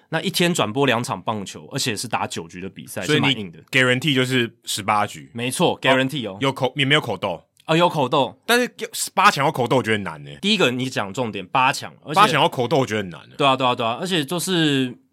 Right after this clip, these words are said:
Speaker 1: 老实讲，实力真的蛮接近，
Speaker 2: 对。
Speaker 1: 所以要口斗真的难，而且他口斗的条件也是七局十分。
Speaker 2: 那也很难啊。
Speaker 1: 门槛也很高了。
Speaker 2: 超，超难。
Speaker 1: 对，对，对。
Speaker 2: 一，我觉得打完九局要领先对方十分都很难。
Speaker 1: 而且基本上，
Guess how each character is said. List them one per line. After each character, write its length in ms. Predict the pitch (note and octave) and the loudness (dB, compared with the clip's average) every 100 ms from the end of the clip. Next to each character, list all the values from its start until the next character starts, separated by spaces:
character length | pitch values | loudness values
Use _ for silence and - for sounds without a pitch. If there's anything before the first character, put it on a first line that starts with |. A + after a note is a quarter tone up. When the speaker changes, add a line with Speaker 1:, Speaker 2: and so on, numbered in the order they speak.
| - | -4
Speaker 1:
老 140 | B2 | -2
实 120 | D#3+ | 0
讲， 180 | D#3 A#2+ | 0 -2
实 220 | - C3 | -4 -6
力 120 | C3+ | -4
真 120 | C3+ C3+ | -4 -4
的 60 | |
蛮 180 | A#2+ F#2+ | -4 -6
接 180 | G2 G#2 | -8 -10
近， 160 | G2+ | -4
Speaker 2:
对。 80 | G#2 | -2
Speaker 1:
所 100 | G2 | 2
以 40 | D#3 | 2
要 100 | D3 | 2
口 160 | C3 | 0
斗 140 | C3+ C3 | -2 -2
真 120 | B2+ | -2
的 80 | G#2 | -4
难， 160 | F#2+ | -6
而 100 | F#2 | -6
且 100 | E3+ | -2
他 140 | E3 F3+ | 0 0
口 180 | - B2+ | -2 -2
斗 140 | D#3 | -2
的 20 | |
条 180 | - A2 | -2 -6
件 140 | B2+ | -4
也 80 | A2+ | -6
是 100 | C3 | -6
七 220 | A#2 B2 | -8 -6
局 140 | A2+ G2 | -8 -6
十 340 | - - F#2 | -2 -2 -4
分。 240 | F2+ F#2+ G2 _ - | -10 -10 -12 _ -6
Speaker 2:
那 120 | F3 | 0
也 160 | D3+ C3+ | 2 0
很 140 | A#2+ | -4
难 120 | F#2 D#2+ | -6 -12
啊。 40 | E2+ | -8
Speaker 1:
门 80 | D#3 | -4
槛 180 | D#3+ B2+ | -2 0
也 80 | |
很 100 | C3+ G#2 | -2 -2
高 160 | A2+ | -2
了。 80 | G#2 | 2
Speaker 2:
超， 140 | B2+ C#3 | 4 4
超 40 | |
难。 240 | B2+ D#2+ D2+ | 4 -2 -4
Speaker 1:
对， 160 | F#3+ | -4
对， 140 | G3 F#3+ | -2 -2
对。 180 | F#3 | -2
Speaker 2:
一， 120 | F3+ - | -2 -2
我 100 | C#3+ | -2
觉 120 | C#3 | 0
得 80 | F#3 | 2
打 180 | F#3 B2 | 2 2
完 100 | D#3+ | 2
九 120 | D#3 | 2
局 120 | B2 | 0
要 40 | C#3+ | 0
领 160 | B2 | -2
先 140 | G#2+ B2+ | -2 0
对 80 | B2+ | 2
方 100 | B2 | 2
十 200 | - G2 | 0 -4
分 120 | G2+ | 0
都 140 | A2 | 2
很 100 | F2+ | 0
难。 160 | D#2 - - | -4 -18 -10
Speaker 1:
而 60 | G#3+ | -6
且 100 | F3+ | -4
基 160 | A3 | 0
本 180 | F#3 C#3+ | 2 2
上， 420 | F3+ F3+ D#3+ C3+ | 4 2 2 -4